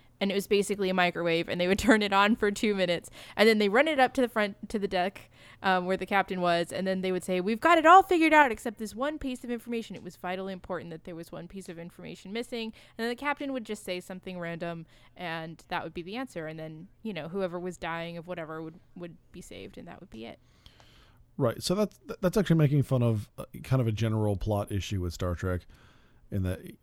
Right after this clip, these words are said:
Speaker 2: it's episodic television. So in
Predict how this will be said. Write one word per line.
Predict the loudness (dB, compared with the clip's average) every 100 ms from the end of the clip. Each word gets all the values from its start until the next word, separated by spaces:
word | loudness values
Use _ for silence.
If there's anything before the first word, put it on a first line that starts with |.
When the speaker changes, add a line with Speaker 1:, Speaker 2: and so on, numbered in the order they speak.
| _ _ _ _
Speaker 2:
it's | -6 -2
episodic | 0 2 2 0 2
television. | 4 4 2 -2 -2
So | 0 -2 -2 -4
in | -2 0 -2